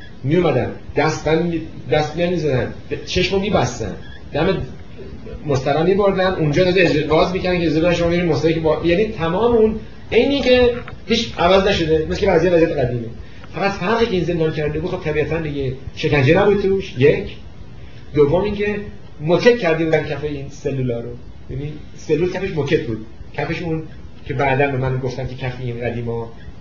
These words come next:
اه، سنگ بوده و اینا، دیگه کفش سنگی، سنگی نبود. عرض بکنم رفتیم، اه، ات-، گفتم: «اتهامم چیه؟»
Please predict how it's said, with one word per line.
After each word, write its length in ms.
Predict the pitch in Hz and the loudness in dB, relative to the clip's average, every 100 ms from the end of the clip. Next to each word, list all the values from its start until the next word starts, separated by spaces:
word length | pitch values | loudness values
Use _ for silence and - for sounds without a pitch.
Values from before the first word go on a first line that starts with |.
| - 123 | -10 -6
اه، 320 | 117 117 113 - - - - - - - | -4 -4 -6 -10 -16 -16 -18 -16 -16 -16
سنگ 460 | - 139 143 131 127 | -6 2 4 4 2
بوده 220 | 127 131 | 4 4
و 60 | |
اینا، 300 | 127 131 151 | 4 4 2
دیگه 220 | 185 170 196 | 0 -2 -2
کفش 220 | 170 170 | -2 -2
سنگی، 340 | 143 123 120 | -2 -2 -4
سنگی 320 | 120 117 110 | -6 -4 -2
نبود. 200 | 101 92 - - - - - | -4 -6 -12 -14 -14 -14 -6
عرض 220 | - 185 | 0 0
بکنم 340 | 180 170 160 147 | 0 0 0 0
رفتیم، 280 | 156 - 151 | -2 -2 -6
اه، 960 | - - 104 110 127 120 120 107 - | -8 -10 -6 -4 -4 -4 -8 -10 -8
ات-، 340 | 135 - - - | -8 -10 -10 -2
گفتم: 180 | 165 170 | -2 0
«اتهامم 380 | 135 143 185 175 | -2 -2 -2 -4
چیه؟» 260 | - 180 | -6 -8